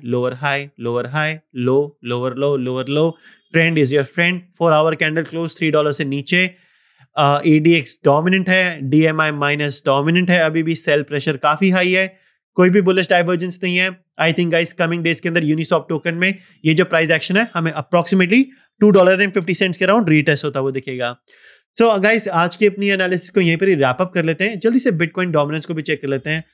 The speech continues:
I know ये वीडियो already ट्वेंटी सिक्स मिनट्स की हो चुकी है, so apologies for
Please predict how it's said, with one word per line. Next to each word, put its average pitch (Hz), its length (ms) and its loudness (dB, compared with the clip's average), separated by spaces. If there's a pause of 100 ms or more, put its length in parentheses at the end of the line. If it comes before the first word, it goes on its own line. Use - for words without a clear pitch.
(220)
I 139 60 0
know 151 120 2
ये 160 100 4
वीडियो 156 460 0
already 135 420 2 (220)
ट्वेंटी 147 240 -8
सिक्स 170 340 -6
मिनट्स 147 220 -6
की 151 100 -4
हो 139 80 2
चुकी 135 280 -10
है, 151 100 -4
so 147 120 -12
apologies 135 640 -6
for 151 120 -4